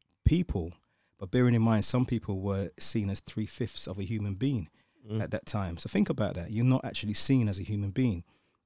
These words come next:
Speaker 1: even in terms of Christianity, you're not seen as a Christian. Primarily, a Christian is seen as somebody who is,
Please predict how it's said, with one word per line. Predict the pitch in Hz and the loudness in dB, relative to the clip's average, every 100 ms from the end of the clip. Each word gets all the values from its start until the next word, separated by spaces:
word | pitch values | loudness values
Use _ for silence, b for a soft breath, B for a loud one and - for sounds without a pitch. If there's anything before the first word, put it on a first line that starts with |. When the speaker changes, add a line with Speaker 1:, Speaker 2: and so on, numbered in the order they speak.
| - | -4
Speaker 1:
even | 123 | 2
in | 131 | 4
terms | - 117 | 4 0
of | 104 | -2
Christianity, | - 113 - 113 131 120 92 82 - - | -4 -6 -2 -2 0 -2 -6 -8 -12 -20
you're | 104 107 | -14 -8
not | |
seen | - 117 104 104 | -4 -2 0 0
as | 101 - | -2 -4
a | 117 98 | -6 -6
Christian. | - 139 - 82 87 b b b b | -2 -2 -2 -6 -10 b b b b
Primarily, | - 107 113 123 101 | 0 4 4 4 0
a | |
Christian | 101 - 123 - 107 | -2 0 -2 0 0
is | 98 | 0
seen | - 104 98 | 0 0 0
as | 98 92 | -2 -2
somebody | - 98 98 95 98 | -2 -2 -2 -4 -4
who | 104 101 | -4 -2
is, | 98 117 120 | -2 -2 -4